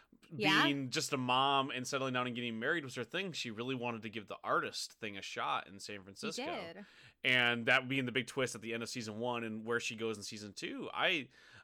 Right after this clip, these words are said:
Speaker 2: I love that as a character, and even some portions of Barney, as we mentioned, like, he's kind of a shitty dude,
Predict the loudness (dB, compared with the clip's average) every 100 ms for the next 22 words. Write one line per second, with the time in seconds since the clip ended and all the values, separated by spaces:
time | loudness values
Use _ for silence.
0 | 4 6 6 4 2 4 4 4 4 4
1 | 2 -2 -4 -4 -2 -2 -2 -6 -4 -4
2 | -4 -4 -2 -4 -4 -2 0 2 2 0
3 | -2 2 4 6 4 0 -2 -2 -2 -4
4 | -6 -8 -8 -10 -2 0 0 -2 -4 -4
5 | -4 -4 -4